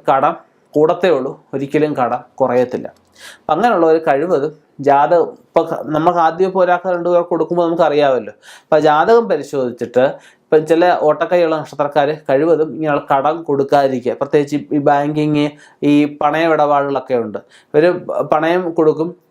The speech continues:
പിന്നെ അടുത്ത ആൾ വരും, ആ, ചിലപ്പോൾ ഈ പണയം ഇരുന്ന് പോവും, ചിലപ്പോൾ അവർ നഷ്ടത്തിൽ കൊടുക്കേണ്ടതായിട്ട് വരും. അങ്ങനെയുള്ള പല അവസ്ഥകൾ സംഭവിക്കാറുണ്ട്.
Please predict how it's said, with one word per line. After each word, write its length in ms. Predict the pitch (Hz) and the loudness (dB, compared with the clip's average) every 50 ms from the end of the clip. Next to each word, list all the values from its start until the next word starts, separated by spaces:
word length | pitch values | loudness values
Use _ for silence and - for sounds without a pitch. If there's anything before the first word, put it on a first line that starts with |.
| _ _ _ | _ _ _
പിന്നെ 140 | 165 160 160 160 135 120 113 107 92 117 123 156 | 0 2 2 0 -2 -2 -4 -2 -2 0 2 2
അടുത്ത 200 | 156 156 156 185 | 2 2 2 2
ആൾ 100 | 170 160 160 160 | 2 2 2 2
വരും, 180 | 151 143 160 165 - _ _ _ _ _ 143 | 2 0 0 -4 -10 _ _ _ _ _ 0
ആ, 20 | 143 143 143 143 143 139 143 143 104 | 2 4 4 4 2 2 0 0 2
ചിലപ്പോൾ 260 | 123 156 156 160 170 160 160 | 2 2 4 4 2 2 0
ഈ 20 | 170 160 170 | 0 0 0
പണയം 260 | 165 156 160 156 165 160 - - _ - 156 | 0 0 -2 -6 -8 -10 -14 -20 _ -6 -4
ഇരുന്ന് 220 | 147 147 151 165 156 | -2 0 0 2 2
പോവും, 220 | 143 139 135 143 147 - _ - | 4 2 2 2 0 -6 _ -2
ചിലപ്പോൾ 240 | - 151 156 156 170 156 | 0 0 2 2 2 2
അവർ 60 | 156 156 147 | 2 0 -2
നഷ്ടത്തിൽ 280 | 143 - 170 160 170 156 | -2 -2 -2 -2 0 -2
കൊടുക്കേണ്ടതായിട്ട് 580 | 156 143 139 147 143 139 139 139 135 135 135 135 131 | -2 -2 -2 -2 -2 0 0 0 0 0 -2 -2 -4
വരും. 140 | 127 143 147 - - - - | -4 -4 -6 -10 -16 -20 -12
അങ്ങനെയുള്ള 280 | _ - 185 190 196 190 - 185 | _ -2 0 0 2 2 2 2
പല 120 | 180 208 226 226 - - 170 | 2 2 0 -2 0 0 -2
അവസ്ഥകൾ 380 | 175 175 175 - 208 208 214 214 185 - - | -2 -2 -2 0 2 2 2 2 0 -2 -4
സംഭവിക്കാറുണ്ട്. 640 | 190 170 175 190 185 175 185 180 170 143 123 110 - | -4 -2 0 0 2 2 2 2 2 0 -4 -10 -16